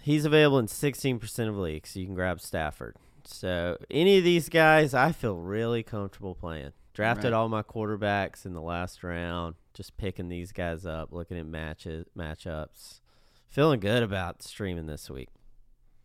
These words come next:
Speaker 2: Yeah, Kenny Galladay's a guy I really like in that game with Peterson out.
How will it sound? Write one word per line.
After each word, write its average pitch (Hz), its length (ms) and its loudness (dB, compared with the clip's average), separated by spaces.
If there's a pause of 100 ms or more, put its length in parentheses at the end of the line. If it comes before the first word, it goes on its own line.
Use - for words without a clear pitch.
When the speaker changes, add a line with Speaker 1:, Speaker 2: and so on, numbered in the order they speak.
(160)
Speaker 2:
Yeah, 135 320 -2
Kenny 156 300 0
Galladay's 143 500 4
a 135 80 2
guy 123 220 0
I 120 40 0
really 139 460 2
like 143 320 0
in 135 100 -2
that 131 160 0
game 131 400 -2 (180)
with 123 240 -10
Peterson 131 440 -2
out. 110 300 -4